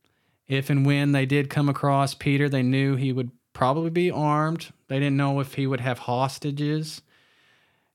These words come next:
And they didn't know if the area was booby-trapped, like you said.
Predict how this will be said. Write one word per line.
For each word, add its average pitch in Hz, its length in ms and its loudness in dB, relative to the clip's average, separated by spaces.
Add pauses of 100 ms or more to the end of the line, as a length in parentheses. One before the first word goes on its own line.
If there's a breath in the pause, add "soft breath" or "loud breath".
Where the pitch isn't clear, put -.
(100)
And 135 480 2 (440)
they 131 120 2
didn't 143 160 2
know 135 160 2
if 135 80 -2
the 147 80 -2
area 135 320 0
was 127 140 -2
booby-trapped, 117 760 -4
like 107 240 -6
you 110 60 -4
said. 110 480 -6